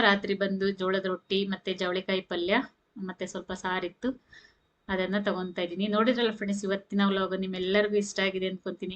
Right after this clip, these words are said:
ಇಷ್ಟ ಆಗಿದ್ರೆ ಪ್ಲೀಸ್ ಲೈಕ್ ಮಾಡಿ. ಹೊಸ್ದಾಗಿ ಯಾರೆಲ್ಲ ನೋಡ್ತಾ ಇದ್ದೀರಾ ನನ್ನ ಚಾನೆಲ್ ಅನ್ನ ಸಬ್ಸ್ಕ್ರೈಬ್ ಮಾಡ್ಕೊಂಡು ವಿಡಿಯೋ ನೋಡಿ. ನೀವು ನಮ್ಮ ಚಾನೆಲ್ ಅನ್ನ ಸಬ್ಸ್ಕ್ರೈಬ್ ಮಾಡ್ಕೊಂಡು ನಾನು,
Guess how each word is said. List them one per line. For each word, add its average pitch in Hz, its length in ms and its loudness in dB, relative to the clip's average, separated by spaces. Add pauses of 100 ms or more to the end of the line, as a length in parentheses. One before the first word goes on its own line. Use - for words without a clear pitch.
ಇಷ್ಟ - 180 -14
ಆಗಿದ್ರೆ 170 380 -6
ಪ್ಲೀಸ್ 233 420 0
ಲೈಕ್ 190 240 2
ಮಾಡಿ. 190 220 2
ಹೊಸ್ದಾಗಿ 202 420 0
ಯಾರೆಲ್ಲ 190 320 2
ನೋಡ್ತಾ 185 340 -4
ಇದ್ದೀರಾ 185 220 -2
ನನ್ನ 180 240 -10
ಚಾನೆಲ್ 180 420 -6
ಅನ್ನ 180 180 -2 (540)
ಸಬ್ಸ್ಕ್ರೈಬ್ 208 520 2
ಮಾಡ್ಕೊಂಡು 190 540 2
ವಿಡಿಯೋ 190 260 4
ನೋಡಿ. 185 240 -2
ನೀವು 220 280 2
ನಮ್ಮ 202 240 2
ಚಾನೆಲ್ 190 360 -2
ಅನ್ನ 190 240 -4
ಸಬ್ಸ್ಕ್ರೈಬ್ 202 480 -2
ಮಾಡ್ಕೊಂಡು 196 340 -2
ನಾನು, 196 240 -4